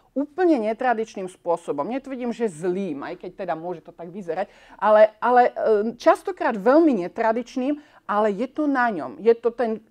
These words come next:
krá-, krásny pojem v pedagogike a to diferenciácia.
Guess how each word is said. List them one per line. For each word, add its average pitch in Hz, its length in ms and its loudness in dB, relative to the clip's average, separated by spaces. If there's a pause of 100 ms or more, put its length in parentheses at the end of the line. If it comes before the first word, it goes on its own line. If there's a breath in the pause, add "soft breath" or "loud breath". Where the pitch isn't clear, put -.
krá-, 254 320 -4
krásny 311 480 0
pojem 269 320 -4
v - 100 -20
pedagogike 220 540 -2
a - 160 -18
to 190 80 -16
diferenciácia. 151 1040 -10